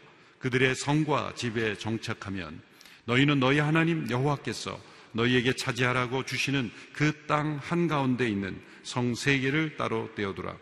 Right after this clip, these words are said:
너희 하나님 여호와께서 너희에게 기업으로 주시는 그 땅의 길을 내고 세 지역으로 나누어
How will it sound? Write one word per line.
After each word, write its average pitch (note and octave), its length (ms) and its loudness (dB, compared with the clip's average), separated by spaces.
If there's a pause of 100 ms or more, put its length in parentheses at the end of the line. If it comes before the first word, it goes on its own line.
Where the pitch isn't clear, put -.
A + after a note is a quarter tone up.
(520)
너희 B2 180 4
하나님 C3 360 4
여호와께서 C3+ 680 0 (240)
너희에게 C#3+ 480 2
기업으로 D#3+ 480 4
주시는 B2+ 540 0 (160)
그 D#3 180 -2
땅의 D#3 380 2
길을 C3 240 0
내고 F#2+ 480 -6 (260)
세 E3+ 380 4
지역으로 C#3 560 2
나누어 A2 560 -2